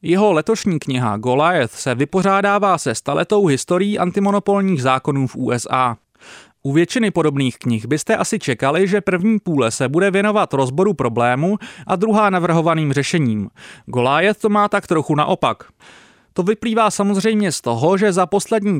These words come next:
půlstoletí se antimonopolní zákony ve Spojených státech takřka přestaly vymáhat. Naopak éra předtím, od začátku dvacátého století po období nového údělu, patřily dle Stollera ke zlaté éře antimonopolní politiky.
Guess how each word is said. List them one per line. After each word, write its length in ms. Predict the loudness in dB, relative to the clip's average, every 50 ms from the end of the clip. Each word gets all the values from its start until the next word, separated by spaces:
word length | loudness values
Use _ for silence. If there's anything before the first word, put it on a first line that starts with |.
| -4
půlstoletí 680 | _ -10 -8 -8 -6 -2 0 0 0 0 0 -2 -6 -6
se 180 | -6 -2 -4 -2
antimonopolní 840 | -2 -2 -2 0 0 0 0 0 0 0 0 0 0 2 0 0 0
zákony 540 | 0 0 -2 0 -2 -2 0 0 0 0 0
ve 140 | 0 0
Spojených 480 | -2 -2 -2 -2 0 0 0 0 -2 -2
státech 400 | -2 -2 -2 0 0 -2 -4 -2
takřka 380 | -2 -4 -4 -4 -4 -4 -4 -4
přestaly 460 | -2 -4 -6 -4 -2 -2 0 0 2
vymáhat. 540 | 0 0 0 2 2 2 2 0 -2 -4 -8 _ -20 -20 -20 -20 -20 -20 _ -4
Naopak 400 | -2 0 0 2 0 0 -2 0
éra 220 | 0 0 0 0 0
předtím, 500 | 0 -2 -2 -2 _ -4 -4 -4 -4 -4 -4
od 80 | -4 -4
začátku 440 | -4 -2 0 0 -2 -2 0 -2 -2
dvacátého 640 | 0 0 -2 0 0 0 0 0 0 0 0 0
století 480 | -2 -4 -4 -2 -2 -2 -4 -6 -10 -6
po 180 | -2 -2 -2 -2
období 440 | -2 -2 0 0 -2 -2 0 -2
nového 380 | -2 0 0 0 2 2 2 0
údělu, 440 | 0 -2 -2 -2 0 2 2 0 0
patřily 520 | 0 -2 -4 -4 -4 -6 -2 0 0 0
dle 260 | 2 2 0 0 0
Stollera 460 | -2 -4 -4 -2 0 2 2 0 0 -2
ke 160 | -2 -4 -2
zlaté 540 | 0 -2 -2 -2 0 0 0 0 0 0 0
éře 160 | 0 0 0
antimonopolní 760 | -2 -2 -4 -4 -2 -2 -2 -2 -2 -2 -2 -2 0 0 -2
politiky. 540 | -2 -2 -4 -4 -4 -4 -8 -8 -8 -14 -14